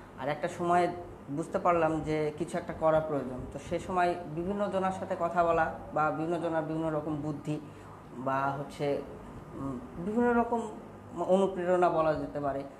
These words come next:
এক সময় এক, মানে, দু একজন বড় ভাইয়ের মাধ্যম দিয়ে এমন জানতে পারলাম যে গ্রাফিক্স ডিজাইন জা-, শেখা যায় বা ফ্রিল্যান্সিং জগতে নামা যায়। তো এইরকম বিভিন্ন, মানে, জনার মাধ্যম দিয়ে আর কি আস্তে আস্তে ফ্রিল্যান্সিং জগতে আসা। তো চেষ্টা করছি, এখন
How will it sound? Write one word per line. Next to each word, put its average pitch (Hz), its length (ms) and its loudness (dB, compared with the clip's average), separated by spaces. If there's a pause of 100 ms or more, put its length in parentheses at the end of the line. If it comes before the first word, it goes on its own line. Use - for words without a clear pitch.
(360)
এক 165 220 0
সময় 190 180 0
এক, - 260 -2 (140)
মানে, 147 560 0
দু 147 160 2
একজন 170 300 4
বড় 160 200 2
ভাইয়ের 156 240 4
মাধ্যম 156 340 -2
দিয়ে 160 140 4
এমন 156 280 2
জানতে 151 260 2
পারলাম 151 280 0
যে 151 80 0
গ্রাফিক্স 151 360 0
ডিজাইন 151 360 -2
জা-, 139 200 -2 (120)
শেখা 143 200 0
যায় 139 200 0
বা 143 280 2 (220)
ফ্রিল্যান্সিং 180 480 2
জগতে 165 460 4 (160)
নামা 151 360 4
যায়। 120 100 -6 (640)
তো 165 120 4
এইরকম 196 440 2
বিভিন্ন, 226 540 2 (440)
মানে, 156 420 -2
জনার 170 260 4
মাধ্যম 170 460 2
দিয়ে 180 220 2
আর 147 180 -2
কি 147 100 -4
আস্তে 143 280 -2
আস্তে 143 200 -4
ফ্রিল্যান্সিং 143 640 -2
জগতে 131 320 -4
আসা। 131 340 -4 (1080)
তো 139 60 -8 (100)
চেষ্টা 175 280 2
করছি, 190 320 0
এখন 156 200 0